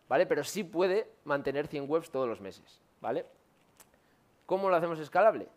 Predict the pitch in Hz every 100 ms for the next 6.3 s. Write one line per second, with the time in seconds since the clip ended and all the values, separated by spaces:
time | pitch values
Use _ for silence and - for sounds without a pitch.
0 | _ - 123 92 - _ _ _ _ _
1 | _ - 143 95 - 120 123 120 214 -
2 | - 165 170 131 135 - 87 - - _
3 | - 127 143 175 202 220 214 - _ _
4 | _ _ 143 190 180 156 139 147 185 175
5 | 160 143 185 220 196 143 123 113 113 123
6 | 104 82